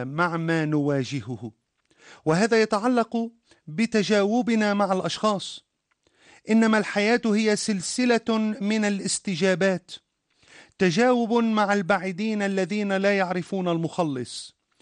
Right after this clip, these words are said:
تجاوب مع أعضاء الجسد الواحد من هم إخوة لنا في الإيمان، تجاوب مع الأولاد ومع الوالدين ومع الأصدقاء ومع زملاء العمل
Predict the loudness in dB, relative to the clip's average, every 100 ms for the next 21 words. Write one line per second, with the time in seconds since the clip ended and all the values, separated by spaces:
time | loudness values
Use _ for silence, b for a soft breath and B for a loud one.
0 | b b b 0 2 4 4 4 2 2
1 | 2 2 2 2 0 0 0 0 -2 -2
2 | -2 -2 -2 -2 -2 2 2 0 -4 -8
3 | -8 -20 B B 2 2 2 -2 -2 0
4 | 0 0 0 0 0 0 -4 -2 -2 0
5 | 0 -2 -6 _ _ _ B B B 0
6 | 0 4 4 4 2 0 0 0 0 0
7 | 0 0 0 2 2 2 0 -2 0 0
8 | 0 0 0 0 0 -4 -4 -2 0 0
9 | 0 0 0 -2 -4 -2 -4 0 0 0
10 | 0 -2 0 -2 -2 -2 0 2 0 0
11 | -2 0 0 2 0